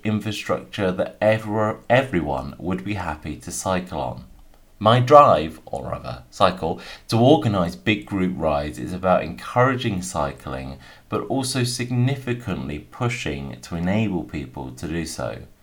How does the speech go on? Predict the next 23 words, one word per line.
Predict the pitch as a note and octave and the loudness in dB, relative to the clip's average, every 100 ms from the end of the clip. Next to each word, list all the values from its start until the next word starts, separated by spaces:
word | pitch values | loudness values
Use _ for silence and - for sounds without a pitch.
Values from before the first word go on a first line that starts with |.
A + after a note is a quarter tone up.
| _ - - _ - | _ -20 -20 _ -10
It | F#2 G2+ | -4 0
is | C3 | 2
all | D3+ D#3 | 2 6
well | C#3+ A2+ | 8 8
and | G#2 F#2 | 6 0
good | E2 E2 - | -2 -4 -2
saying | F#2 E2+ | -2 -2
how | F2 E2 | -4 -8
great | - F2+ F#2+ G#2 - | -8 -2 0 0 -2
the | E2 | -4
act | C#2+ - - | -4 -6 -14
of | - | -8
cycling | E2 D#2 D2+ D#2 D#2+ | -4 -4 -6 -8 -6
is | D#2+ E2+ - | -6 -8 -12
for | - | -12
the | C#2+ | -10
individual, | C2+ B1 B1 E2 - G2 G#2+ - | -10 -10 -8 -6 -4 -6 -6 -10
for | - | -10
the | C#2 | -8
mind | C#2+ D2+ E2+ F2+ F2+ | -6 -4 -2 -2 -2
and | D2 C#2 | -4 -10
the | |
body, | B1 F2+ F#2 A2 A2+ A#2+ | -2 0 0 0 -2 -4